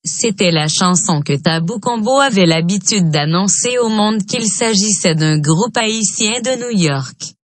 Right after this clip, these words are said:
Vivant dans la diaspora, posé entre les cultures.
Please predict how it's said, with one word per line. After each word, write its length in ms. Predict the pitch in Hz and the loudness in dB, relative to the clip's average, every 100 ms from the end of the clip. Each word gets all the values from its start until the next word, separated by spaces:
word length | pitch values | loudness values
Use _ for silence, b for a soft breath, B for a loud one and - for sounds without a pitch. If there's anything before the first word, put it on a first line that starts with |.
| _ _ _ - | _ _ _ -4
Vivant 440 | 202 202 269 240 240 | 0 2 0 0 0
dans 160 | 240 | 0
la 160 | 233 220 | 0 0
diaspora, 800 | 180 170 165 - 170 165 196 254 277 | 2 2 0 0 0 2 2 0 -6
posé 440 | - 247 202 262 294 | -4 -2 0 0 0
entre 260 | 285 - | -2 -2
les 180 | 254 247 | -2 -2
cultures. 760 | 247 214 185 - 139 123 131 | -2 0 0 0 -2 -4 -8